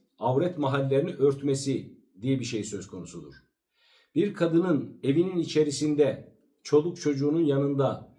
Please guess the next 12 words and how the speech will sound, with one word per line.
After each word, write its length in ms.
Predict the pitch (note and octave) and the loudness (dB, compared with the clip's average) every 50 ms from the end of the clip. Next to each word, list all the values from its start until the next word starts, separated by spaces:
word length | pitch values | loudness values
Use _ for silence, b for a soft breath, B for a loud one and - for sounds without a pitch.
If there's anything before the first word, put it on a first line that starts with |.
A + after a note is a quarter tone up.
| b b b b | b b b b
ailesinin 640 | G#2+ B2+ C#3+ D3+ D#3 D3 D3 C#3 - D#3 E3 F3 | -2 0 2 2 2 2 0 -2 -2 -2 -2 0
yanında 680 | D#3 D3 C#3 C#3+ C#3 C#3 C#3 C3+ B2+ - - - B B B B B B | 0 0 0 0 -2 0 0 0 -2 -2 -6 -10 B B B B B B
setrül 580 | - - - - D#3 F3+ F3 - E3 G3 G3+ D#3+ | -14 -8 -2 -2 -2 -2 -2 -2 -2 -2 -2 0
avret 460 | C3+ C#3+ D3 D3+ E3 F#3 F3+ F3+ - | 2 2 4 4 4 2 -2 -2 -2
dediğimiz 460 | D3+ C#3+ C3+ D3 D3+ D#3+ F3 F3 - | -2 0 0 0 0 0 0 -2 0
şeye 280 | - C#3+ D3 D3+ C#3 B2+ | 0 2 2 2 2 0
dikkat 360 | C#3 C3+ - E3 E3 E3 C#3 | -4 -4 -4 -4 -2 2 2
ederek 560 | C3 C3 F3 F3 C#3+ D3+ E3+ - - - _ _ _ _ _ _ _ _ - | 2 2 4 4 4 4 2 0 -8 -18 _ _ _ _ _ _ _ _ -6
bulunmasında 760 | B2+ D3+ G3 G3+ G3 E3+ D3+ D3 B2+ - C#3+ C3+ B2+ A#2+ B2+ | -4 -2 0 0 0 2 2 0 0 0 -2 -2 -2 -2 -4
bir 60 | F3+ | -4
sakınca 420 | F3+ - E3 C#3+ C3+ D3 D#3+ G3 A3 | -2 0 0 0 0 0 0 2 4
yoktur. 340 | G3 C3+ - - F2 E2 | 2 2 0 -2 -12 -14